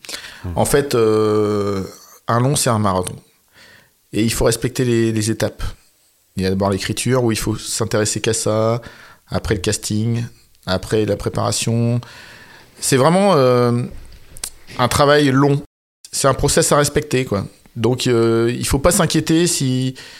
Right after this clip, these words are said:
Speaker 2: s'il y a des baisses de régime, si, voilà. Et ce que j'ai appris aussi, c'est, euh, c'est de, de pas regarder la montagne,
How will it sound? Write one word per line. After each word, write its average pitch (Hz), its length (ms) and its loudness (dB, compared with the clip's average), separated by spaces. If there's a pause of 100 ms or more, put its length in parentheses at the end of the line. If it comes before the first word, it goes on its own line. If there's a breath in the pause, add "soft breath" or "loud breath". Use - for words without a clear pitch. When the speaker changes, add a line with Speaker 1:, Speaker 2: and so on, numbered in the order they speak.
Speaker 2:
s'il - 160 0
y - 20 6
a - 20 6
des 127 120 2
baisses 135 520 4
de 127 220 2
régime, 123 560 2
si, 117 480 -2 (540 loud breath)
voilà. 110 240 2
Et 127 80 2
ce - 80 -2
que 175 80 4
j'ai 151 100 6
appris 160 220 4
aussi, 180 260 0
c'est, 139 240 2
euh, 117 560 4 (1040)
c'est - 220 -2
de, 117 880 2
de 120 80 -2
pas 127 140 2
regarder 156 260 2
la 151 100 4
montagne, 147 480 0